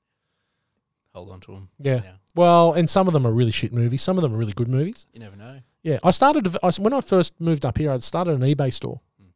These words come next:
Speaker 2: and I had a lot of stock that, and I sold a lot. I sold a heap. I probably sold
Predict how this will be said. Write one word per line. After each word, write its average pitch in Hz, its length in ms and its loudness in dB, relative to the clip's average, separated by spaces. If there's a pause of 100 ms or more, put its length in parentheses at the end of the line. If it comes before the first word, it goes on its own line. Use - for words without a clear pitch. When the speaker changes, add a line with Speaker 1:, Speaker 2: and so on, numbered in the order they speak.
Speaker 2:
and 127 120 -8
I 127 40 -2
had 131 140 -2
a 123 60 -2
lot 131 180 0
of 127 60 -2
stock - 380 -6
that, 113 100 -8
and 127 80 -4
I 131 40 -2
sold 214 300 -2
a 123 60 0
lot. 104 420 -4 (240)
I 110 60 -16
sold 147 260 -2
a 117 80 -2
heap. 123 360 -4
I 131 40 -4
probably 214 260 -8
sold 110 380 -6